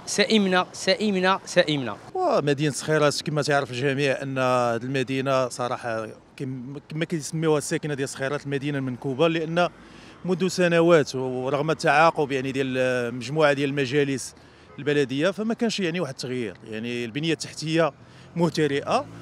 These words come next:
Speaker 2: وحتى البنية التحتية اللي كاينة دابا فما يعني ما كافياش ال-، الساكنة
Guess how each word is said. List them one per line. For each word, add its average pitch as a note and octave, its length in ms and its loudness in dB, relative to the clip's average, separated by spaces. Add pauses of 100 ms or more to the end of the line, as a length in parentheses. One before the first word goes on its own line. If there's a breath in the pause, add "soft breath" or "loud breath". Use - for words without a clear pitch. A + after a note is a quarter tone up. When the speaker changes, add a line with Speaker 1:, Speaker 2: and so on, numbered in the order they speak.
(380 loud breath)
Speaker 2:
وحتى A#3 300 4
البنية B3 280 6
التحتية A3 380 4
اللي G#3+ 140 4
كاينة G#3+ 280 6
دابا A3+ 340 8
فما A3+ 1040 6
يعني G#3 200 4
ما A3+ 80 6
كافياش A3+ 540 6
ال-، G#3+ 160 6
الساكنة G#3 840 4